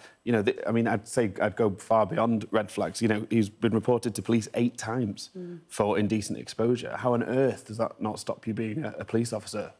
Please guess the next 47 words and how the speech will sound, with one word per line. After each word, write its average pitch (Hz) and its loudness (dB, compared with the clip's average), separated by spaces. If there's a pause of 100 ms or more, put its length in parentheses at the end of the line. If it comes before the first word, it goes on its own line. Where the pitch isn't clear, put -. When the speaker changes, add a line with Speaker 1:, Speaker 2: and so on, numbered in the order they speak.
Speaker 1:
and, 107 -2
and 101 0
become 101 0 (540)
recognised 107 0
for - -10
the 107 -4
criminal 107 2
that 101 2
you 104 4
are? 110 2
You 113 2
know, 120 4
this 123 2
isn't 120 -2
just 113 0
about 110 2
a - -10
criminal 107 0 (340)
who 110 4
was, 98 0 (640)
you 110 2
know, 90 0 (160)
getting 101 2
away 101 4
with 98 -2
it. - -10 (200)
This 110 -2
is 104 -2
about 104 2
a 98 0
criminal 107 2
who 98 0
was 98 0
getting 113 4
away 107 2
with 98 0
it 92 -2 (280)
and 107 2
then 107 2
became 107 -2
a 107 -2
police 113 0
officer. 98 -2
He 110 0
had 117 4
a 117 -2
gun, 117 0